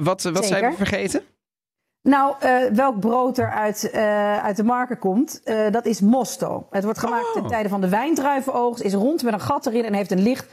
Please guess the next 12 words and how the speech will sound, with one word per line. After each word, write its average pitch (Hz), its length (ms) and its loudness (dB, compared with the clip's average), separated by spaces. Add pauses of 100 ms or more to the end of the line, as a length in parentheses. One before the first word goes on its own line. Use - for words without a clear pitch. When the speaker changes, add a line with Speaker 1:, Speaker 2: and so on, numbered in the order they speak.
(340)
Speaker 2:
zoetsmaak. 269 720 2
Het 220 120 -2
is 196 180 -4
eetbaar 254 480 2
met 220 120 2
een 202 80 2
flinke 254 380 2
lik 202 260 2
boter 220 400 0 (240)
of 233 140 -2
een 240 100 0
scheut 214 440 -2